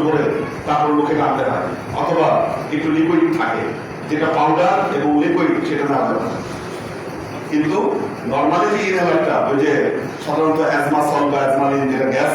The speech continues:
আছে, ওটা ইউজ করতে পারবেন চাইলে, ওটা ইউজ করলে সমস্যা হবে না। আর রোজা অবস্থায় সতর্ক থাকতে হবে যেন আমাদের রমজানের রোজা ক্ষতিগ্রস্ত না হয়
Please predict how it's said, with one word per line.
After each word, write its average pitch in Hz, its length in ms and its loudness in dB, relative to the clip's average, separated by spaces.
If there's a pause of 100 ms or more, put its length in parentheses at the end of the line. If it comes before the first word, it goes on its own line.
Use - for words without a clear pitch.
(160)
আছে, 131 160 -2 (320)
ওটা 170 160 0
ইউজ 151 240 4
করতে 151 220 0
পারবেন - 320 -2
চাইলে, 120 240 -2
ওটা 139 160 -2
ইউজ 135 160 0
করলে 117 240 -2
সমস্যা 107 320 -2
হবে - 180 -4
না। - 60 -8 (1300)
আর - 100 2 (760)
রোজা 139 300 0
অবস্থায় 143 420 0 (480)
সতর্ক 123 320 -4 (140)
থাকতে - 280 -4
হবে 160 200 -4
যেন 226 120 0 (640)
আমাদের 117 280 -2 (200)
রমজানের - 520 0
রোজা - 240 0 (520)
ক্ষতিগ্রস্ত 123 560 -2 (160)
না - 140 0
হয় - 200 -2